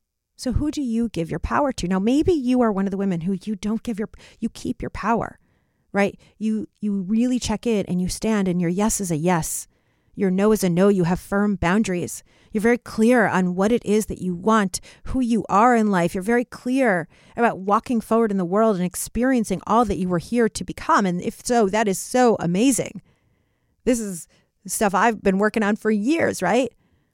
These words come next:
If you're not that, and you notice that you're really uncomfortable saying no or uncomfortable with boundaries, or you notice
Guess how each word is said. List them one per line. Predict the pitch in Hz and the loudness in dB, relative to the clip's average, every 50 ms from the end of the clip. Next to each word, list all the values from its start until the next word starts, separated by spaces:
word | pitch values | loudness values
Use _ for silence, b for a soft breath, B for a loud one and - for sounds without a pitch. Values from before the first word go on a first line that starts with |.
| _ _ _ _ _ _ _ _ _ _ _ _ _ _ _ - | _ _ _ _ _ _ _ _ _ _ _ _ _ _ _ -2
If | 294 277 - - | -2 -2 -2 -2
you're | 262 262 254 | -2 0 0
not | 247 240 247 311 427 - - | 0 -2 -2 -4 -4 -6 -4
that, | - - 196 185 165 165 143 - _ _ _ _ _ _ _ _ - | -4 -2 0 0 0 -2 -4 -6 _ _ _ _ _ _ _ _ -4
and | 233 247 247 | 0 2 2
you | 254 254 | 2 2
notice | 240 233 233 262 349 392 - - 160 175 - - - - _ _ _ _ _ _ _ _ _ _ _ _ _ _ | 2 2 2 2 2 2 0 0 -4 -4 -8 -10 -10 -12 _ _ _ _ _ _ _ _ _ _ _ _ _ _
that | - - 180 254 262 - | -8 -4 -2 -2 -2 -2
you're | - 180 185 190 | -2 -2 -2 -2
really | 185 - 202 220 | -2 -2 -2 0
uncomfortable | - 339 349 - - 381 359 - - - - 311 254 | 0 -2 -2 -2 -4 -4 -4 -2 -4 -4 -2 0 -2
saying | - - 220 214 202 202 196 190 | -2 -2 -2 -2 -2 0 0 0
no | 185 180 180 170 165 | 0 0 0 -2 -2
or | 165 - | -2 -2
uncomfortable | 170 240 269 - - 311 302 302 - 311 - | -4 -4 -6 -6 -8 -10 -10 -8 -6 -6 -4
with | - 233 - - | -4 -6 -6 -6
boundaries, | - 185 180 180 185 180 185 175 170 180 | -6 -4 -2 -2 -4 -4 -4 -6 -6 -6
or | - - | -6 -8
you | 226 233 247 254 254 | -6 -6 -4 -4 -2
notice | 233 233 247 277 302 302 247 208 190 - - - - - | -2 -2 -2 -2 -2 -2 -2 -4 -4 -4 -6 -10 -12 -14